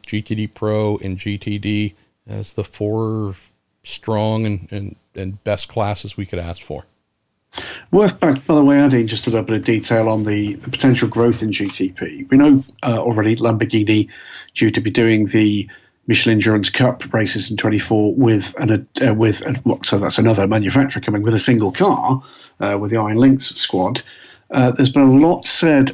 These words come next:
Speaker 2: around the link between Wayne Taylor Racing and Andretti about the potential to double up with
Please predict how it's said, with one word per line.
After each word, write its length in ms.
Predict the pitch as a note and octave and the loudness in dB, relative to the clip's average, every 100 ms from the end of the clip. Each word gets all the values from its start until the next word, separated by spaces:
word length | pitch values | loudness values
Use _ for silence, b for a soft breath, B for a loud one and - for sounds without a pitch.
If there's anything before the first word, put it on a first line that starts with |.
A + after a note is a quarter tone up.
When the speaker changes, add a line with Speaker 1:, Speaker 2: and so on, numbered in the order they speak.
| - | 0
Speaker 2:
around 420 | B2 B2+ B2 A2+ | 2 4 4 2
the 80 | A#2+ | 2
link 340 | A#2+ B2 - | 2 2 0
between 460 | A#2+ - A2+ A2+ A2+ | -6 -2 0 0 0
Wayne 180 | A2+ | 0
Taylor 200 | G#2 G#2+ | -2 -2
Racing 500 | G#2+ A2 G#2 - G#2 G2 | -2 -2 -4 -4 -4 -4
and 120 | G#2+ | -6
Andretti 840 | G#2 G2 G2+ B2+ C3 G2 F#2+ C3+ C3+ B B | -4 -4 0 0 0 -2 2 0 0 B B
about 220 | - A#2 - | -10 -6 -6
the 80 | |
potential 640 | B2 - A#2+ G#2 - G2+ G#2 | -6 -2 0 0 0 -2 -4
to 100 | A2 | -6
double 400 | - A#2+ G#2+ A2 | 0 0 2 0
up 240 | G#2 - | -2 -4
with 260 | A2 F#2+ | -4 -4